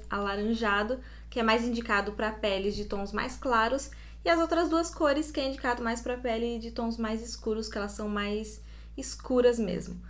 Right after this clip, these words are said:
Eu vou aplicando eles aqui, no final eu falo pra vocês o que que eu achei, mas até agora eu estou gostando bastante.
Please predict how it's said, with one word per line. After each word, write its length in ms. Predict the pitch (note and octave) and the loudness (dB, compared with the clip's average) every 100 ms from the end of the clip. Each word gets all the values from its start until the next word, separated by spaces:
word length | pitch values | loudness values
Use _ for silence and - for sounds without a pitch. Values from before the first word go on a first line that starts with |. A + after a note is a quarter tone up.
| - | -4
Eu 60 | |
vou 120 | G#3+ B3 | 8 8
aplicando 500 | C4 D4+ D#4+ D4+ D4+ | 8 2 4 4 4
eles 220 | D4 C4+ | 2 0
aqui, 320 | C4+ C4+ D4 | -2 0 -2
no 100 | D#4 | -2
final 280 | D#4+ D4+ C4+ | 2 4 4
eu 60 | |
falo 140 | C4+ B3 | 2 -2
pra 120 | B3 | -4
vocês 340 | A3+ A#3 A#3 | -2 -2 -2
o 80 | A3+ | -4
que 140 | A#3 - | -8 -4
que 100 | D4 | -2
eu 60 | |
achei, 500 | C#4 C#4 - A#3 B3 B3 | -2 -4 0 0 2 0
mas 140 | A#3 | 0
até 240 | A3+ A#3+ | -2 -2
agora 380 | A#3+ A3+ A3 A#3+ | -2 0 0 0
eu 60 | - | -2
estou 220 | A#3 A#3+ | -2 -2
gostando 340 | A#3 A#3 A3+ A3 | 0 -2 -2 -2
bastante. 260 | A#3 A#3 | -2 -4